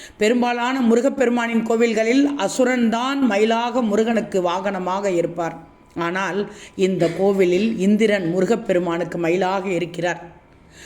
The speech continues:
போர் நடந்த திருத்தலம் என்பதால் எதிர்மறை ஆற்றல் தடைகள் நீங்கும் தலமாக உள்ளது. இந்திரன் வாகனமாக இருப்பதால் செல்வத்தை அருளும் தலமாக உள்ளது. குரு மற்றும் செவ்வாய் ஆகிய கிரகங்கள்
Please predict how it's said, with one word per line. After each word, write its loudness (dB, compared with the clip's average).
போர் 2
நடந்த 0
திருத்தலம் 0
என்பதால் 2
எதிர்மறை 2
ஆற்றல் -2
தடைகள் 0
நீங்கும் 0
தலமாக -2
உள்ளது. 0
இந்திரன் 4
வாகனமாக 0
இருப்பதால் 0
செல்வத்தை 0
அருளும் 2
தலமாக -2
உள்ளது. 0
குரு 6
மற்றும் 0
செவ்வாய் 0
ஆகிய 2
கிரகங்கள் 0